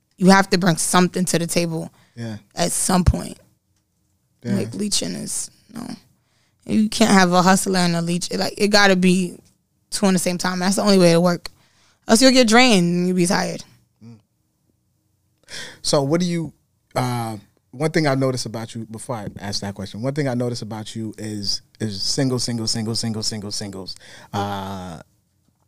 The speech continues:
Speaker 2: are you thinking about a project? I heard you whisper s-, some things about projects,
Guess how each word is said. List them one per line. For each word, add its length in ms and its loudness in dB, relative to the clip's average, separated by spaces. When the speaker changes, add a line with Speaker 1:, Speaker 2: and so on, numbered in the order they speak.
Speaker 2:
are 80 -6
you 240 -6
thinking 400 -4
about 300 -2
a 40 -6
project? 720 -4
I 60 -8
heard 300 -4
you 160 0
whisper 360 -2
s-, 220 -6
some 200 -6
things 280 -2
about 260 -4
projects, 580 -4